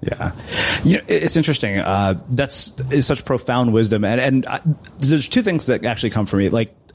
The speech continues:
I wonder what it is about you that made you self-aware enough at such an early age to realize what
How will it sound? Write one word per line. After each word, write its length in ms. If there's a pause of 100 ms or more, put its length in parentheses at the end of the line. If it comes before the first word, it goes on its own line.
(160)
I 100
wonder 280
what 180
it 100
is 100
about 300
you 300
that 680
made 220
you 60
self-aware 520
enough 200
at 80
such 260
an 100
early 280
age 300
to 100
realize 560
what 320